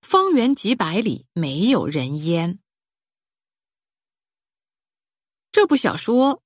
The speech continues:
我已经写到了尾声，同时也是高潮。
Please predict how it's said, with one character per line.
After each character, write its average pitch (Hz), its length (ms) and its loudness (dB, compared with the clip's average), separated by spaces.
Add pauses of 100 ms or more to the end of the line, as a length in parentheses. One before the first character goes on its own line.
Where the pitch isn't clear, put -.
我 190 160 2
已 165 120 2
经 190 360 -2
写 - 200 -4
到 202 220 0
了 151 120 -4
尾 139 200 -8
声， 202 420 -4 (540)
同 240 240 0
时 202 380 -2
也 151 180 -2
是 - 160 -4
高 160 320 0
潮。 - 400 -8